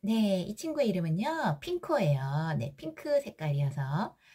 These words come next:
네, 오늘은요, 아이엔티제이 마음 지도라는 제목으로 동영상을 한번 만들어 볼까 해요. 어, 나와 가까운 이 사람, 아이엔티제이로 의심이 되시나요? 혹은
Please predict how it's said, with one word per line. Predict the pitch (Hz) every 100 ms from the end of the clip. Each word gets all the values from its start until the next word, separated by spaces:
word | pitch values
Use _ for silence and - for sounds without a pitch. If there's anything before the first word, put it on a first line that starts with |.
| - - _
네, | 208
오늘은요, | 185 220 294 254 196 175 175 202 175
아이엔티제이 | 151 190 226 226 220 226 226 220 208
마음 | 170 170 202 262 247
지도라는 | 220 214 220 220 214 208 151 147 208 220
제목으로 | 180 156 151 165
동영상을 | 165 160 165 170 165 165
한번 | 160 147 143
만들어 | 127 165
볼까 | 156 143 135
해요. | 170 139 156 123 - _ _ - - - -
어, | 160 160
나와 | 147 226 262
가까운 | 147 - 262 269 233
이 | 190 196 208
사람, | 208 156 139 - - 208 - - _ -
아이엔티제이로 | 180 196 202 190 185 175 170 160 160 156 165
의심이 | 151 156
되시나요? | 147 143 147 151 220 - _
혹은 | 294 285 151 160 220